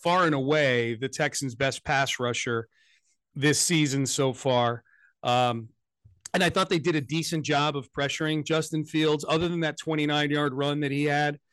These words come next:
early in the game. That was the only way Justin Fields was gonna beat you today, is if you let him break out of the pocket and go get yards with his legs. He did it on the first drive of the game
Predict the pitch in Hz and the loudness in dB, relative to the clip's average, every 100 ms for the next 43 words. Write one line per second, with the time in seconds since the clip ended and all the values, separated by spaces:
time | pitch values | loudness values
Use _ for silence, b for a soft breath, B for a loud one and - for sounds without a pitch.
0 | _ _ - 151 156 156 151 147 151 156 | _ _ -2 2 4 2 2 0 0 -2
1 | 160 - _ _ 175 185 175 170 160 151 | -6 -12 _ _ 2 4 4 4 4 2
2 | 123 147 151 123 147 131 127 160 117 139 | 2 -2 -2 -2 0 0 -2 -4 0 0
3 | 139 135 123 127 123 120 123 131 147 139 | 0 -2 -2 0 0 0 -4 0 2 2
4 | 143 135 131 _ _ _ _ _ _ _ | 0 -2 -4 _ _ _ _ _ _ _
5 | 143 120 _ 175 139 170 165 170 151 139 | -18 -18 _ -10 2 4 6 6 4 2
6 | 139 151 151 151 139 135 151 139 139 143 | 0 2 2 2 2 2 2 2 0 -2
7 | - 143 147 147 139 127 123 127 147 135 | -8 0 2 2 0 -2 -2 0 2 2
8 | 120 - _ _ _ _ - 143 135 165 | 0 -10 _ _ _ _ -6 0 4 6
9 | 151 143 131 156 147 117 139 143 139 123 | 6 4 2 2 0 0 0 0 0 -4
10 | 123 143 139 127 | -2 -2 0 -2